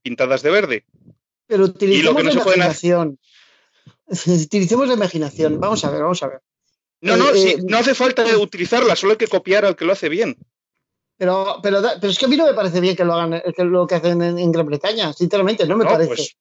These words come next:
Speaker 1: pues,
Speaker 2: El
Speaker 1: eh,
Speaker 2: inter-,
Speaker 1: a ver.
Speaker 2: la forma de intervenir, la forma de intervenir, hay, hay muchas maneras de intervenir. Yo,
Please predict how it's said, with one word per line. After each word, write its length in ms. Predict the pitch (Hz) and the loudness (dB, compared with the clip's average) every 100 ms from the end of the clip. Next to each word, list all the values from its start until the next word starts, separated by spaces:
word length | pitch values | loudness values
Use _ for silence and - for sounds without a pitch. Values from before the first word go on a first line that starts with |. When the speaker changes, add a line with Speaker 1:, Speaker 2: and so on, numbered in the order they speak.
| _ | _
Speaker 1:
pues, 320 | 131 131 - | -6 -4 0
Speaker 2:
El 80 | 214 | 2
Speaker 1:
eh, 60 | - | 2
Speaker 2:
inter-, 120 | - | 4
Speaker 1:
a 20 | - | 2
ver. 120 | 277 | 4
Speaker 2:
la 120 | 220 | 2
forma 240 | 214 262 311 | 0 0 2
de 80 | |
intervenir, 580 | 311 285 262 247 247 277 - | 2 2 2 4 2 -2 -2
la 120 | 190 | -4
forma 280 | 190 254 285 | 0 -2 0
de 80 | 277 | -2
intervenir, 680 | 269 262 247 240 262 277 - _ _ _ | 0 2 4 4 2 -2 -8 _ _ _
hay, 200 | 208 214 | -2 0
hay 100 | - | 2
muchas 360 | 214 262 254 202 | 2 2 0 -2
maneras 360 | 196 202 208 165 | 0 0 0 2
de 60 | |
intervenir. 480 | 170 175 156 151 151 | 0 2 2 2 2
Yo, 260 | 170 226 | 2 2